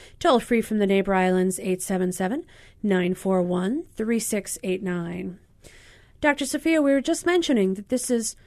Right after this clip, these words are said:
the first of its kind in studies because we're looking at specific medications, and really pharmaceutical companies haven't done these types of trials before. Is that right?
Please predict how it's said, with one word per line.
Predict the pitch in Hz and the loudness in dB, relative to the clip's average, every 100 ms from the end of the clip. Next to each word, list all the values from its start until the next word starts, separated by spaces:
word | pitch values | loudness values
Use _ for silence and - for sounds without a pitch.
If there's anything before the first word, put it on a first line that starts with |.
| - - | -20 -8
the | 311 | -2
first | 381 381 381 | 0 2 2
of | |
its | 349 - | 0 -2
kind | - 311 302 208 202 - - | -2 0 2 2 0 -4 -8
in | 247 226 | -2 0
studies | 220 - 247 190 180 185 | -2 0 0 0 -2 -6
because | - 220 262 254 - - - - - | -8 -4 2 2 0 -14 -20 -20 -4
we're | 269 277 | 4 4
looking | 294 320 302 | 6 4 2
at | 294 | 2
specific | - 277 - 254 294 | -2 -2 0 0 2
medications, | 285 269 262 269 269 285 285 269 | 2 0 0 -2 0 0 0 0
and | 208 196 190 _ - - _ _ _ - - - | 0 -2 -6 _ -20 -20 _ _ _ -20 -16 0
really | 320 294 | 4 4
pharmaceutical | 285 277 294 285 294 285 269 | 2 2 2 2 0 0 2
companies | 254 247 254 240 | 2 2 -2 0
haven't | 254 247 254 | 0 -2 0
done | 262 269 | 2 2
these | 254 226 | 2 0
types | - - - | -4 -6 -8
of | 190 | -4
trials | 190 185 175 | -2 -2 -2
before. | 185 180 170 | -4 -4 -4
Is | 170 | -2
that | 226 254 | -2 0
right? | 285 | -2